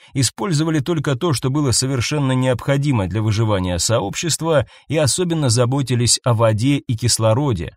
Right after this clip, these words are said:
о плантациях растений и о системах связи с землёй. Систематически ликвидировали и небольшие научно-жилые базы, разбросанные по всей планете,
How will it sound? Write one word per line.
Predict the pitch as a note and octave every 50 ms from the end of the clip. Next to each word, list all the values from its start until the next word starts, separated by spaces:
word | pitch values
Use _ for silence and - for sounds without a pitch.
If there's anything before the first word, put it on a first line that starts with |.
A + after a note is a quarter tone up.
| _ -
о | - G#2+
плантациях | - B2+ B2+ A#2+ A2+ G#2 - C#3 C3 A#2 - B2 B2 A2+ -
растений | A2+ A#2 G#2+ - - - C#3+ D3+ D3 D3 D3 C#3 B2+ A2+ - - _ -
и | C#3 D3+
о | C#3
системах | A2+ - C3 A2 - - D3 C#3 C3 A2 -
связи | - A2+ B2 C3 B2+ G#2+ A#2
с | A#2+ G#2
землёй. | F#2+ G#2+ A#2+ A#2+ A#2+ B2 C#3 B2+ G2 - - _ _ _ _ _ _ _ _ _ _ _
Систематически | - - D#3+ - - G3 F3+ F#3 F3 - A#3 G3 - - - - E3
ликвидировали | D#3+ D3+ C3+ C#3 D3+ D#3+ D3 F#3 G3 F3 E3+ E3 E3 D#3+ D3+
и | C#3+
небольшие | C#3+ C#3 C3 B2+ C3+ C3 A#2 - D#3+ F3 E3+ D3+
научно-жилые | C3+ C#3 D3 D3 - - C#3 C3+ A#2+ A#2+ C#3 C#3+ D3+ C#3+ C#3 C3
базы, | A2+ A#2 E3 F3 D3 G#2+ F2+ F#2+
разбросанные | F#2 G2+ F#2+ F#2 F#2+ A2 A2 G2+ - G#2+ G#2+ G#2+ G#2 F#2
по | G#2+ G#2+
всей | G#2 - - A2+ G2+
планете, | - A2+ B2 C3 C3+ B2 G2+ - - D2+ D2 -